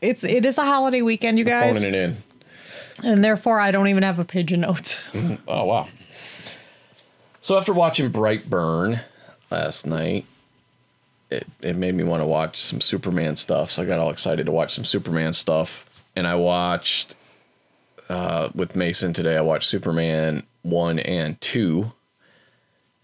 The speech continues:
Speaker 2: the nineteen seventy-eight, nineteen eighty-one film
Speaker 1: Hey, guys.
Speaker 2: with Christopher Reeve. <laughs> That's, is that your Margot Kidder impression?
Speaker 1: I
Speaker 2: Your
Speaker 1: don't know.
Speaker 2: Lois,
Speaker 1: Is that the actress?
Speaker 2: the actress who plays Lois Lane.
Speaker 1: I'm Lois Lane.
Speaker 2: <laughs> I'm Lo-, "Hey, Superman, come and save me."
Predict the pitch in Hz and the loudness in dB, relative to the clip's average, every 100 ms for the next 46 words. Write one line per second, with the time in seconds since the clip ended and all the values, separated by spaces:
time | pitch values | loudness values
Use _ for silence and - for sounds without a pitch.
0 | _ _ _ - - 78 82 90 - 82 | _ _ _ -10 -4 -2 -2 -4 -4 -4
1 | 90 78 73 76 58 76 - 78 73 78 | -2 -2 0 -2 -2 -4 -2 -2 -2 -2
2 | 80 80 82 - - 220 247 190 190 175 | 0 -2 -4 -4 0 2 2 2 2 4
3 | 180 190 190 151 - - - - 98 - | 4 2 2 2 -2 -6 -8 -2 0 0
4 | 87 82 120 - - 95 90 - 92 87 | 0 0 -2 -8 -6 -4 -4 -2 0 2
5 | 85 87 85 - 92 87 92 95 - 98 | 2 2 0 0 0 2 0 0 0 0
6 | 104 104 104 - _ - - 170 165 - | 0 -2 -6 -14 _ -10 -2 0 2 4
7 | 170 - 165 - 160 156 - - 175 170 | 2 0 -4 -2 -2 -2 -4 -4 -2 -2
8 | - _ _ - 78 92 - - 67 87 | -8 _ _ -2 -2 -2 -4 0 0 0
9 | 85 82 - 87 85 104 - 170 196 214 | 0 0 0 0 -2 -4 -2 2 4 6
10 | 226 208 208 214 165 175 185 208 208 202 | 6 6 4 4 2 2 2 4 4 4
11 | - 120 151 139 - 92 156 - 208 190 | 4 2 2 0 -2 -2 -2 0 2 0
12 | - 185 175 170 165 147 113 - 175 180 | 0 0 2 2 2 0 -2 0 2 2
13 | 170 127 - 170 170 160 147 123 80 | 2 0 0 0 2 0 0 0 -4